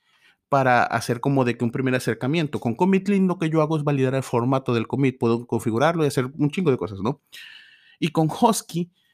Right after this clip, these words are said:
yo lo que hago es que cada vez que se ejecute un hook pre-commit,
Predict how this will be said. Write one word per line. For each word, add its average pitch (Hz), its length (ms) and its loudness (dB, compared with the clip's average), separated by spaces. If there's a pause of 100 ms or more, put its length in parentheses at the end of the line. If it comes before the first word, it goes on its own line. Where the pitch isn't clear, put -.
yo 156 140 2
lo 156 160 0
que 160 120 0
hago 156 360 -2
es 143 260 2
que 135 320 -4
cada 180 260 0
vez 175 260 2
que 165 240 2
se 131 180 0
ejecute 147 500 -2
un 151 80 2
hook - 340 0
pre-commit, 139 500 0